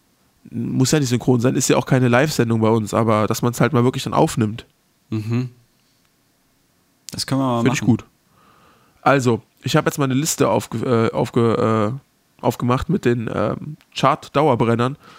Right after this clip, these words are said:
Speaker 1: die Lieder, die sich am längsten gehalten haben in den Charts. Und jetzt gehen wir die einfach mal ganz schnell im Schnelldurchlauf durch und besprechen, ob das zu Recht war, dass sie da drin waren.
Speaker 2: Wie eine Chartshow.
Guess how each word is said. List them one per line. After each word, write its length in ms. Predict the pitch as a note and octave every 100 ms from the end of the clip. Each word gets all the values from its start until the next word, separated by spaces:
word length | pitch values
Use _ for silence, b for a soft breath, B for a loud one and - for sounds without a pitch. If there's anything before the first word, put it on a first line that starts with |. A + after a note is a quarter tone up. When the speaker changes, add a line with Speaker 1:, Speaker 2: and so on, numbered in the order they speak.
| B -
Speaker 1:
die 80 | B2
Lieder, 240 | C3 C#3
die 100 | B2+
sich 120 | A#2
am 80 | B2
längsten 360 | B2 D3+ - B2
gehalten 360 | B2 C#3 -
haben 200 | A#2 A2
in 80 | -
den 100 | G#2+
Charts. 360 | - A2 B2+ -
Und 60 |
jetzt 120 | A#2 -
gehen 140 | C#3
wir 80 | C3+
die 100 | B2
einfach 160 | D#3
mal 140 | C3+ A#2+
ganz 200 | C#3+ D#3+
schnell 240 | - C#3+
im 80 | C3
Schnelldurchlauf 600 | A#2+ D#3 C#3+ C3 B2 B2
durch 340 | - C#3 D#3+ - B B B
und 180 | B2 B2
besprechen, 400 | B2+ - D3+ D3
ob 100 | C3
das 180 | C3 -
zu 80 |
Recht 260 | B2 C#3 -
war, 120 | A#2
dass 100 | G#2+
sie 100 | -
da 140 | A2+ A2+
drin 200 | B2 -
waren. 120 | G2+
Speaker 2:
Wie 40 |
eine 160 | C#3 C#3
Chartshow. 680 | - A2+ A2 - F#2+ F#2